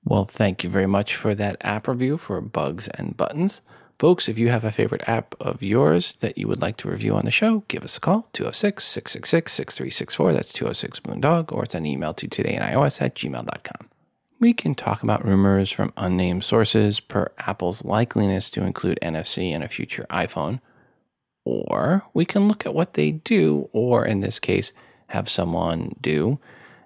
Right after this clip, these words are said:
they are about to acquire. And that is with regards to the company Authentec, which we previously mentioned Apple was acquiring for three hundred fifty-eight million,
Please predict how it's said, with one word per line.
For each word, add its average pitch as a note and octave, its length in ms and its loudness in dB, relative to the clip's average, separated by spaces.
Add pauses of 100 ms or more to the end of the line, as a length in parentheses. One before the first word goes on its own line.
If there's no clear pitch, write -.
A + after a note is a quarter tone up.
they F2+ 200 0
are E2+ 80 0
about - 240 -4
to - 120 -6
acquire. - 520 -2 (400)
And F#2 160 2
that A2+ 180 0
is B2+ 240 -2
with G#2 260 -2
regards A#2+ 500 -2
to - 80 -4
the C3 100 -6
company G2 400 -4
Authentec, - 720 -2 (500)
which - 240 2
we A#2 80 2
previously F#2+ 520 0
mentioned B2 540 4
Apple F#2+ 340 -2
was G2+ 180 -4
acquiring A2+ 480 2
for A2+ 140 -4
three F#2+ 140 -6
hundred F2+ 220 -2
fifty-eight - 460 -6
million, A2 480 4